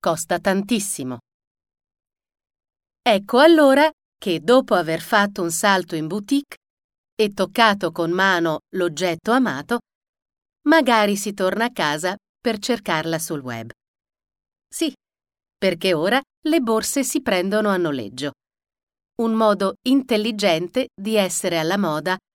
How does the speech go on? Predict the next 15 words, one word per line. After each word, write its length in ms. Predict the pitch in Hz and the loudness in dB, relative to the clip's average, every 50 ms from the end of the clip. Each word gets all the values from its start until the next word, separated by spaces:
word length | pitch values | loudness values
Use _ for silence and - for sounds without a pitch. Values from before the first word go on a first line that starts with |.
| _ _ _ - | _ _ _ -12
senza 400 | - - 302 285 285 262 - 285 | -2 2 4 4 4 4 2 0
spendere 560 | 277 269 - - 202 190 190 196 214 214 233 226 | -2 0 0 0 0 0 0 0 0 -2 -2 -2
tanti 380 | - 170 156 151 156 - 190 | -2 -4 -4 -4 -4 -6 -6
soldi. 480 | - - 135 117 120 120 120 123 131 127 _ _ _ _ _ _ _ _ _ _ _ _ _ _ _ _ _ _ _ _ _ _ _ _ _ _ _ _ _ _ _ _ _ _ | -6 -6 -8 -8 -8 -10 -10 -10 -10 -12 _ _ _ _ _ _ _ _ _ _ _ _ _ _ _ _ _ _ _ _ _ _ _ _ _ _ _ _ _ _ _ _ _ _
È 160 | - 220 214 | 2 2 2
per 200 | 208 277 294 285 | 4 2 2 2
questo 480 | - 320 311 302 285 - - 359 349 339 _ _ | 2 2 2 2 0 -2 -2 -2 -2 -4 _ _
che 260 | - - 294 285 285 | 0 2 4 4 6
è 20 | 277 | 4
nato 500 | 254 240 220 202 202 202 202 226 208 202 - _ | 4 2 2 2 0 0 -2 -4 -4 -4 -6 _
borse 560 | - 240 277 302 285 - - - 254 226 214 | 0 2 2 2 2 0 -2 -2 -2 -2 0
dei 160 | 190 190 185 | 0 -2 -2
desideri 720 | 165 175 180 185 202 262 226 202 156 151 160 170 190 202 | 0 0 -2 0 -2 -2 -2 0 -2 -2 -2 -2 -4 -4
punto 440 | 202 - 226 226 226 208 - 226 185 | -6 -6 -6 -6 -6 -4 -2 -2 -2
it, 280 | 143 120 101 _ _ | -2 -4 -8 _ _